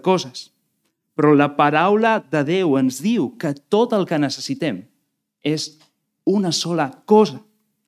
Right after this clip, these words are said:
I per res en el món, en aquest dia, jo voldria minimitzar o simplificar,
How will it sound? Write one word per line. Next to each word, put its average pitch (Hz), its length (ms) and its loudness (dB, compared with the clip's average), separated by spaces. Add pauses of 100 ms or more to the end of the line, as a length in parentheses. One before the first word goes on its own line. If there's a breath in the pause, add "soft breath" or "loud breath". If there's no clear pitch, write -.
I 165 80 -4
per 156 160 2
res 180 240 0
en 185 80 2
el 165 80 2
món, 165 240 2
en 135 160 0
aquest 139 220 -4
dia, 156 260 -2 (400 soft breath)
jo 139 80 -2
voldria 143 480 0
minimitzar 131 800 2
o 135 80 2
simplificar, 120 1040 -2